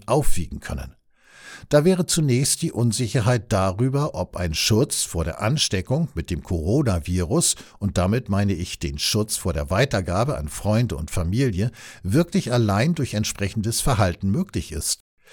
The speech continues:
Das kann allerdings nur jeder für sich beurteilen. Wer jeden Tag eine Stunde mit der vollen Vorortbahn pendelt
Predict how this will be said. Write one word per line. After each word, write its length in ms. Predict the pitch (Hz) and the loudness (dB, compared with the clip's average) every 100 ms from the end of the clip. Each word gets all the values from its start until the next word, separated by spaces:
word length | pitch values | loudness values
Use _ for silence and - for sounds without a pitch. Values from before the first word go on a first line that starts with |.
| - - - | -20 -16 -2
Das 280 | 104 - | 0 2
kann 180 | - 147 | 0 0
allerdings 560 | 156 135 139 151 143 - | 0 0 0 0 0 2
nur 240 | 110 101 | 4 4
jeder 340 | 104 90 90 98 | 2 0 0 0
für 200 | - 110 | 0 0
sich 340 | 165 147 - | 0 -4 -4
beurteilen. 680 | - 71 71 - 71 64 67 - _ _ - - - | -6 -6 -6 -6 -6 -6 -10 -14 _ _ -20 -20 -2
Wer 180 | 123 127 | 4 4
jeden 280 | 113 185 143 | 4 0 0
Tag 320 | 127 147 151 | 2 0 0
eine 220 | 98 95 | 0 0
Stunde 420 | - - 143 156 | 2 4 4 4
mit 220 | 90 85 | 0 -2
der 100 | - | -4
vollen 400 | - - 113 101 | -2 2 2 2
Vorortbahn 1040 | 80 - 156 147 85 87 85 - 95 92 85 | -2 0 2 2 0 -2 -2 -4 -2 -2 0
pendelt 560 | - 120 120 110 95 | 2 2 2 0 0